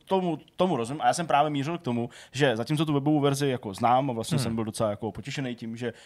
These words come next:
Speaker 1: eh, k dispozici byla, tak, eh, co dostanu v té mobilní? Teda já to už tak částečně vím, ale vlastně by bylo
Speaker 2: <laughs>
Speaker 1: fajn, eh, kdyby tady zaznělo, ty jsi
Speaker 2: Hmm.
Speaker 1: mluvil zejména o těch jazycích a je určitě férově,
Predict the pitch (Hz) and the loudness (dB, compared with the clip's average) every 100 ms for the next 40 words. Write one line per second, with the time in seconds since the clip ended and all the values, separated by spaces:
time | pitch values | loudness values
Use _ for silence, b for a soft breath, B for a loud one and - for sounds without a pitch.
0 | B 113 113 101 117 123 127 139 131 135 | B 2 2 0 -8 -8 -8 0 0 0
1 | B - 147 151 143 135 202 170 - 160 | B -2 2 4 2 0 0 0 2 2
2 | 160 156 - 180 160 151 156 120 98 127 | 2 -2 -2 0 0 2 0 -2 -2 4
3 | 131 113 - 117 113 107 131 123 123 123 | 4 4 0 2 2 2 -4 -6 -6 0
4 | 131 143 139 139 135 131 - 123 127 - | 0 0 -6 -4 -4 -4 2 6 6 4
5 | - 127 151 156 165 180 143 160 131 139 | 2 2 4 4 4 6 6 4 0 4
6 | 135 131 139 175 160 135 139 127 127 117 | 4 4 2 2 2 0 2 2 2 0
7 | 123 185 175 160 151 156 151 139 117 131 | 0 2 2 2 2 0 -2 -4 -4 -4
8 | - 139 131 120 117 - 139 135 123 131 | -4 -2 0 0 -2 -8 -8 -2 -2 0
9 | 143 | -4